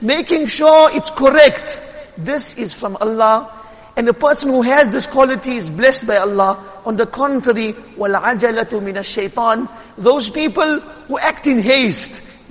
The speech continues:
they are being inspired by shaitan because this is shaitan's work. He doesn't want you to verify.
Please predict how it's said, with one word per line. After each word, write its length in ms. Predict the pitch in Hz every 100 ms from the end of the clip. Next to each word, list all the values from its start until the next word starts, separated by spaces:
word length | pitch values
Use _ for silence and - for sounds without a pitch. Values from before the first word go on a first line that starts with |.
| 190
they 300 | 262 302 294
are 180 | 294 254
being 320 | 196 302 285
inspired 720 | 262 226 - 302 294 277 214
by 120 | 208 220
shaitan 560 | - 240 277 269 269
because 240 | 247 254 208
this 140 | 233
is 120 | 247
shaitan's 540 | - 240 233 254 247 208
work. 340 | 233 226 - - -
He 140 | - 285
doesn't 360 | 330 302 302
want 300 | 269 294 302
you 80 | 285
to 140 | 208 233
verify. 640 | 247 262 196 262 262 247